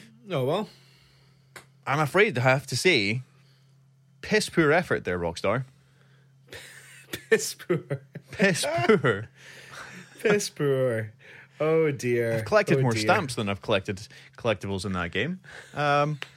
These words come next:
Speaker 2: it is one that I <laughs>
Speaker 1: In
Speaker 2: it's
Speaker 1: fact, stamp collection's huge. <laughs>
Speaker 2: it is one that I wouldn't actually mind, uh, going through properly.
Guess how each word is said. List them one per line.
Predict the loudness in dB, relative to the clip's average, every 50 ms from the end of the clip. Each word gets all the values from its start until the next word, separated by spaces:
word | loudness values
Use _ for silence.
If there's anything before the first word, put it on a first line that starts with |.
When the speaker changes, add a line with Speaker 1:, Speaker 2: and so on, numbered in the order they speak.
| -8
Speaker 2:
it | -6 -4 -2
is | 0 2 2 4 4
one | 6 6 6 6
that | 6 4 4 4
I |
<laughs> | 4 2 2 6 8 8 8 6 4 4 4 4 2 0 -4 -12 -14 -12 -4
Speaker 1:
In | -4 -4 0 4
Speaker 2:
it's | 6 6
Speaker 1:
fact, | 6 6 6
stamp | 2 2 0 0 0 0
collection's | 2 2 2 2 2 0 -2 -2 0
huge. | 2 2 4 4 4 2 2 2 2 2
<laughs> |
Speaker 2:
it | 2 2 2 0 4 4 4 6 8 6 6 6 6 2 2 2 2 -2 -4 -10 -14 -18 -18 -18 -14 -2 2
is | 2 2 4 6
one | 4 4 6
that | 4 4
I |
wouldn't | 4 4 2 2 2
actually | 0 0 0 -2 -4
mind, | -2 -2 -2 -2 -4 -6 -8 -8
uh, | -6 -2 -2 0 0 -2 -2 -4
going | -4 -4 -4 -4
through | -6 -8 -10 -8
properly. | -6 -6 -6 -6 -6 -8 -10 -10 -12